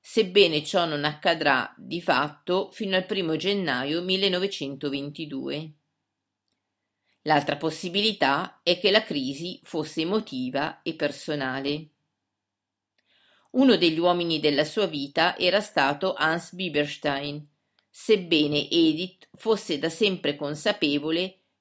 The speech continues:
che egli e sua sorella Erna erano innamorati e profondamente dediti l'uno all'altro,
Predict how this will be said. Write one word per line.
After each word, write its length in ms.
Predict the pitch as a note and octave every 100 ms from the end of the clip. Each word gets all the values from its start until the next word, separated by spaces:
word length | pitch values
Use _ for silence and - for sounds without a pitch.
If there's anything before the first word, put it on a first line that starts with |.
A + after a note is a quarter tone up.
| _
che 160 | -
egli 500 | G#3+ E3 D3 D3 C#3+ -
e 80 |
sua 180 | D3+ E3
sorella 580 | D#3 E3 F3 F#3 D#3+ D3+
Erna 720 | D#3+ D3 C#3+ D#3+ E3+ F#3+ -
erano 340 | - F3 F3 F#3
innamorati 920 | F3+ F3+ F#3 F3 C#3 C#3 D3 D3+ D3+ - - - _
e 100 | -
profondamente 1040 | - F3+ F3+ F#3+ F#3 F#3+ G3 E3+ D3+ D3 F#3+
dediti 720 | E3 C3+ C3 D#3 - F3+ - _
l'uno 540 | F3+ E3 D3 D3 E3 -
all'altro, 960 | F3 F3 C#3 C3+ C#3+ - D#3 D3+ D#3